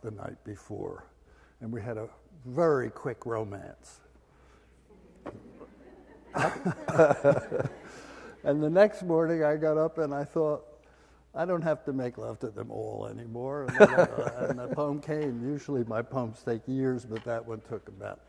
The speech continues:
half an hour. This one took years. The dog. Except for the dog that she wouldn't have him put away, wouldn't let him die,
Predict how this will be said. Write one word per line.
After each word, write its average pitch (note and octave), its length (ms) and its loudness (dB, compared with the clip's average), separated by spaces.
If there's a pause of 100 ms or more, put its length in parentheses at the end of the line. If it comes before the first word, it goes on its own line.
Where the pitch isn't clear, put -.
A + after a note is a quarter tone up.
(160)
half A2+ 240 -12
an G#2+ 100 -10
hour. - 360 -10 (1800)
This C#3 180 -6
one A2+ 140 -4
took A2 240 -8
years. G#2+ 480 -2 (380)
The C3 80 -4
dog. G#2+ 500 -2 (2000)
Except G3+ 380 8
for F#3 140 6
the E3+ 140 8
dog D#3+ 500 10
that C3+ 160 2
she C3+ 140 2
wouldn't D3+ 320 2
have D3 200 -2
him C3+ 120 2
put D3 260 0
away, B2+ 560 2 (440)
wouldn't C#3 300 0
let C#3 200 0
him C3 200 2
die, A#2+ 540 2